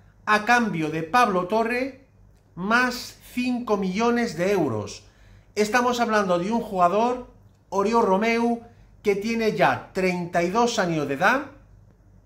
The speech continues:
¿Eh? Ojo, treinta y dos años de edad, que lo vamos a cambiar por un jugador como Pablo Torre de veinte años de edad,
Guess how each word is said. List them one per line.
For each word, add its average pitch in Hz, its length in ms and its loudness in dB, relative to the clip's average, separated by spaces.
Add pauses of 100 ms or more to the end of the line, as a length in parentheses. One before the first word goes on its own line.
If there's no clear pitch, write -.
(1200)
¿Eh? 220 320 -4
Ojo, 135 480 2
treinta 196 340 -2
y 185 60 -2
dos 240 240 -2
años 170 220 -2
de 143 40 -4
edad, 247 320 -2 (800)
que 208 100 2
lo 214 100 6
vamos 247 320 4
a 214 120 0
cambiar 214 560 -2
por 220 160 0
un 233 100 -2
jugador 170 640 0 (500)
como 185 300 -2
Pablo 208 360 4
Torre 214 280 -2
de 156 140 -2
veinte 170 480 -4
años 156 320 0
de 135 80 -4
edad, 214 380 2